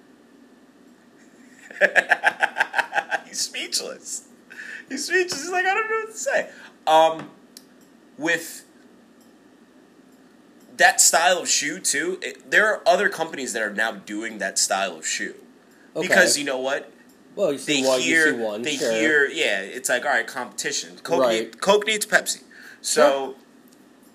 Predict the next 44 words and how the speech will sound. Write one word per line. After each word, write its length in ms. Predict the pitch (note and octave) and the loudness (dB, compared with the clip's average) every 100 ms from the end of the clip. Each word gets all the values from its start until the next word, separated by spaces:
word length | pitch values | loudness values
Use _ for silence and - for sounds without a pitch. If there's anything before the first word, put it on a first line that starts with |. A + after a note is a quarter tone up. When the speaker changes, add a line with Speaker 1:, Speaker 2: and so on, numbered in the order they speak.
| _ - - | _ -20 -8
Speaker 1:
there 160 | D#3+ E3+ | -2 2
are 80 | - | 2
other 220 | F3+ D3+ | 0 -2
companies. 580 | - F3+ B2 A2 G#2+ - - - - | -6 -8 -8 -12 -10 -12 -14 -12 0
Honestly, 320 | B3 D4 A3 | 2 2 -2
you 60 | G#3 | -6
could 100 | G3+ | -4
probably 240 | A#3 A3+ | -2 0
go 140 | C3 | -2
to, 60 | C3+ | -6
like, 140 | A2 | -6
a 40 | G2+ | -6
Steve 320 | - A#2 G2 | -6 -6 -6
Madden, 400 | G2 A#2 G2 F2 | 0 2 0 -6
and 100 | G#2+ | -12
they'll 80 | G2+ | -12
probably 380 | F#2+ D3 D3+ F#2 | -2 2 2 0
have 300 | F#2+ A#2 G2+ | 0 2 2
those, 220 | F2+ E2 | -4 -12
and 200 | - G#2 | -12 -8
they'll 200 | A2+ C3+ | -6 -6
be 160 | B2+ A2 | -6 -12
probably 720 | - - D3 D3+ B2+ G#2+ G#2+ | -14 -4 2 2 0 -6 -10
about, 240 | G2 F2 | -6 -6
like, 100 | F2+ | -6
seventy-five 560 | F#2+ G#2+ F2 F2+ F2 D2 | -8 -8 -8 -10 -12 -6
dollars. 280 | G#2+ G2 G#2 | -4 -4 -8
They'll, 100 | A2 - | -18 -16
they'll 100 | G#2 | -14
drop 340 | G2 A2+ A#2+ A#2 | -10 -6 -6 -6
a 40 | |
zero 400 | G2 G2 G#2+ D#2 | -10 -8 -10 -10
off 180 | D2+ - | -14 -16
of 80 | B2 | -8
that. 60 | B2+ | -4
Speaker 2:
Right. 280 | A2 G#2 - - | -4 -6 -12 -14
Speaker 1:
So, 320 | - C3 A#2+ | -6 -2 -2
if 180 | - G2+ | -4 -10
you 120 | C3+ | -8
really 260 | D3 E3+ D#3 | -2 0 0
wanna 260 | C#3 C3+ A2+ | -4 -4 -6
get 260 | A#2+ B2 | -8 -6
that 280 | A#2 F#2+ G2 | -4 -4 -4
look, 380 | C3 A2 G2 - | -4 -2 -4 -8